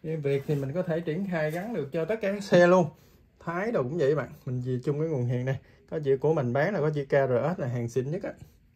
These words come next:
Hàng xịn nhất là có, có chữ K R S nha các bạn. Đó, đây nè, cái này thì mình kéo, mình kéo con răng thôi nha bạn, đừng kéo ham, kéo nhiều quá, kéo nhiều quá nó hú lắm. Đó, rồi mình sẽ cắt cái bộ của,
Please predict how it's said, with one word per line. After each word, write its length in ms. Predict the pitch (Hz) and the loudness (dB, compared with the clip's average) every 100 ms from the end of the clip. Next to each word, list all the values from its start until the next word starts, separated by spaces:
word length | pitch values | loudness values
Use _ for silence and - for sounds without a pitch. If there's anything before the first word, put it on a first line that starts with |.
| _ _ _ _ _ - _ _ _ _ 131 | _ _ _ _ _ -20 _ _ _ _ -12
Hàng 160 | 113 | -8
xịn 240 | 110 117 123 | -6 -4 -2
nhất 160 | 151 | -2
là 60 | 139 | -4
có, 220 | 127 147 | -2 -2
có 120 | 165 156 | -2 -2
chữ 120 | 123 | -4
K 40 | - | 0
R 480 | 135 120 117 165 196 | 0 2 0 -2 -2
S 40 | |
nha 100 | 135 | -4
các 60 | 135 | -4
bạn. 120 | 113 - _ - _ _ _ _ _ _ _ _ _ _ _ _ - | -6 -8 _ -20 _ _ _ _ _ _ _ _ _ _ _ _ -14
Đó, 100 | 151 - - _ _ | -12 -14 -20 _ _
đây 100 | 127 | -8
nè, 80 | 117 - - | -8 -8 -12
cái 80 | 135 | -10
này 100 | 113 110 | -8 -6
thì 80 | |
mình 140 | 110 104 | -8 -6
kéo, 240 | 135 147 - _ - - | -6 -6 -8 _ -20 -8
mình 120 | 117 | -4
kéo 180 | 131 170 | 0 2
con 100 | 170 | 4
răng 220 | 151 147 | 2 4
thôi 100 | 147 | 2
nha 60 | 143 | 0
bạn, 160 | 120 - 147 | -2 -4 -6
đừng 260 | 120 156 | -6 -4
kéo 180 | 185 190 | -4 0
ham, 280 | 151 143 143 | 0 0 0
kéo 160 | 170 | -2
nhiều 260 | 180 123 113 | 0 0 0
quá, 120 | 139 - | -2 -6
kéo 100 | 170 | -6
nhiều 260 | 175 123 113 | -4 -2 -2
quá 100 | 147 | -2
nó 80 | 170 | -4
hú 240 | 190 233 | -2 -4
lắm. 80 | 240 - _ _ _ _ _ _ _ _ | -6 -10 _ _ _ _ _ _ _ _
Đó, 140 | 156 175 - | -6 -6 -6
rồi 120 | 120 117 | -6 -4
mình 300 | 120 123 120 | -2 -2 -2
sẽ 140 | 156 | -2
cắt 180 | 208 208 | -4 -4
cái 120 | 196 147 | -2 0
bộ 200 | 101 117 | 0 0
của, 360 | 135 143 175 | -2 -2 -2